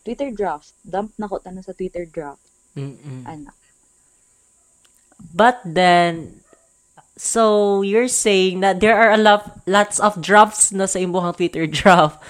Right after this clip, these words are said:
Speaker 2: <laughs>
Speaker 1: Oo, ang ganda. Daghan siya, guys.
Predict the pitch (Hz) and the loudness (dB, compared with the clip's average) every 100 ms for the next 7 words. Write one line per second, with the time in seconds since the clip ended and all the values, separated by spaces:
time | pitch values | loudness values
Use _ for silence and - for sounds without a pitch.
0 | - - - - - 269 - 214 202 - | -20 -18 -16 -14 4 6 6 0 -4 -8
1 | _ - _ _ _ - _ - 311 - | _ -20 _ _ _ -20 _ -20 -20 -10
2 | - 262 277 339 269 285 208 208 208 302 | 0 2 2 -2 -4 -8 -8 -8 -10 -14
3 | 330 294 220 - 233 214 | -12 -14 -8 -8 -8 -14